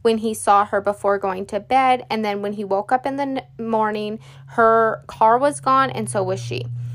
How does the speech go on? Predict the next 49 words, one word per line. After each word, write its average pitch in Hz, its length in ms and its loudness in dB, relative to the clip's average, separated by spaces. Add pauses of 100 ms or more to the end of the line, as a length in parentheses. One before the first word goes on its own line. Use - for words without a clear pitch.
(220)
Her 240 140 0
family 233 360 -2
did 226 220 0
become 226 440 -4
very 190 300 -2
worried 202 400 -2
after 214 300 -4
they 202 180 -2
tried 196 360 -4
to 226 80 -6
call 196 460 2
or 175 180 -2
contact 226 580 -2
her 208 160 -2
that 190 400 -2
day. 214 420 -4 (440)
Two 269 140 -4
days 277 340 -4
later, 208 440 2
on 220 180 -2
July 190 360 0
fifth, - 500 -2
her - 200 -2
car 220 320 2
was 208 300 -4
found 226 340 -2
parked 196 540 0
with 220 220 -4
a 226 40 -4
flat 208 380 0
tire, 190 400 0
and 208 140 -2
the 202 80 -4
keys 208 400 -10
were 208 180 -2
still 208 280 -4
in 214 240 -6
the 202 100 -6
ignition, 240 500 -6
and 214 220 -8
her 202 100 -6
purse 196 400 -4
and 190 180 -6
cell 185 200 -2
phone 185 260 -8
were 180 140 -4
also 180 320 -2
found 170 280 -4
inside. - 540 -4